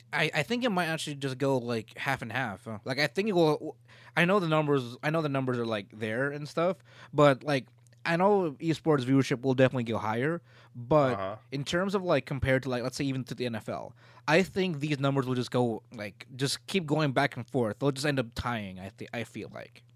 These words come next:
Speaker 1: you know? 'Cause I don't think everyone's gonna, like, eventually evolve into one po-, one, uh, one as-, well, one version of, of a competitive sport, you know?
Speaker 2: Mm-hmm.
Speaker 1: I definitely think there's still gonna be, like,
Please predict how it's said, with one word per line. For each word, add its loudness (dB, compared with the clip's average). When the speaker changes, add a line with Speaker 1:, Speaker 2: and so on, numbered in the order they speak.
Speaker 1:
you -12
know? -6
'Cause 2
I 6
don't 2
think 2
everyone's 6
gonna, 2
like, -2
eventually 0
evolve 2
into -4
one -4
po-, -6
one, -4
uh, -8
one -6
as-, -8
well, -2
one 0
version -2
of, -10
of -6
a -6
competitive -4
sport, -10
you -10
know? -4
Speaker 2:
Mm-hmm. -10
Speaker 1:
I 2
definitely 4
think 2
there's 2
still 0
gonna -4
be, -2
like, -4